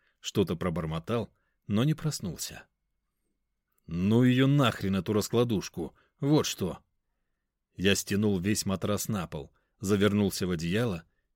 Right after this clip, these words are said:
и заснул. Теперь уже безо всяких сновидений. Утро никаких сюрпризов не принесло.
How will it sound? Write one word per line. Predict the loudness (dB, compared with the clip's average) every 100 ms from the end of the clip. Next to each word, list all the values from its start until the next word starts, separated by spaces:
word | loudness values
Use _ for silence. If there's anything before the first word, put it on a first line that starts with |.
| -8
и | -6
заснул. | -4 -4 -6 -8 -10 _ _ _ _ _ _
Теперь | -8 2 4 4
уже | 4 -2 -6 -4
безо | 0 2 0
всяких | -2 -2 -2 -6
сновидений. | -4 -4 -4 -6 -10 -16 _ _ _ _ _ _ _ _ _ _ _ _
Утро | 0 4 8
никаких | 8 6 4 4 4
сюрпризов | 2 2 2 4 2 2
не | -2
принесло. | 0 -2 -2 -6 -10 -14